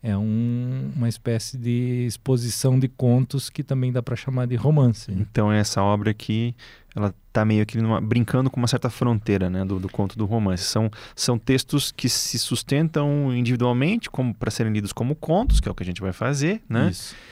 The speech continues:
Speaker 2: Mas você pode pensar que eles têm uma organização geral que dá, dá uma cara pra eles, né?
Speaker 1: Pois é, e é uma estrutura bem calculada, assim, então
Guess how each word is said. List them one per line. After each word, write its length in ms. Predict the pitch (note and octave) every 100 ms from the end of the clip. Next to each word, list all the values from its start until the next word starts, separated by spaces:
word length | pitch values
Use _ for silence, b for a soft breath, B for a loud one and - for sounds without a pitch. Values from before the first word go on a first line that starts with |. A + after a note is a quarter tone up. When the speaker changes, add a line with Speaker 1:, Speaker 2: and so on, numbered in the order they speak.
| B
Speaker 2:
Mas 160 | A#2+ A#2
você 180 | A#2+ -
pode 240 | A2 A2+
pensar 320 | - A2 A2
que 100 | -
eles 140 | A#2 -
têm 120 | A#2
uma 120 | A2
organização 840 | G#2 G#2 G2+ G2 - G#2+ G#2+ G2+ G2
geral 500 | G2 F#2+ F#2+ G2+ G#2+
que 160 | -
dá, 180 | G2 F#2 - -
dá 140 | G#2
uma 160 | G#2+ G2+
cara 400 | - G#2+ G2+ F#2+
pra 180 | G#2+
eles, 380 | F#2+ F#2 F2 E2+
né? 260 | F#2 G#2+ A#2
Speaker 1:
Pois 200 | C3 G#2+
é, 140 | A#2+ A#2
e 140 | A#2
é 60 | A#2
uma 120 | B2
estrutura 480 | - C#3 A#2 C#3 C3+
bem 160 | C#3
calculada, 760 | B2+ D3 - C3+ B2+ C3+ C3 G#2+
assim, 500 | G2+ - C#3 C#3+ C#3+
então 640 | - A2+ A2+ A#2 A#2+ A2+